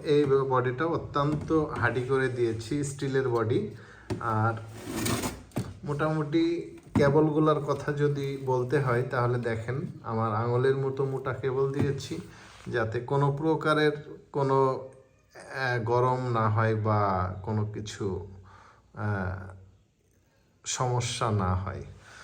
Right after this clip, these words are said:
তো যাই হোক, ব্যাটারির ভিডিওটা বেশি বড় করব না, কারণ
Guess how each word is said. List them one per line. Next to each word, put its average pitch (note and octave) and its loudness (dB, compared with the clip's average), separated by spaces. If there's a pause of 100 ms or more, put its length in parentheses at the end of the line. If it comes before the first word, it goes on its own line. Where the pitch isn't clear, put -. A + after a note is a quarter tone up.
(440)
তো F3 2
যাই E3 8
হোক, D#3+ 4
ব্যাটারির C#3+ 2
ভিডিওটা D3 4
বেশি C3 2
বড় B2+ 4
করব B2 2
না, A#2+ 2
কারণ B2 2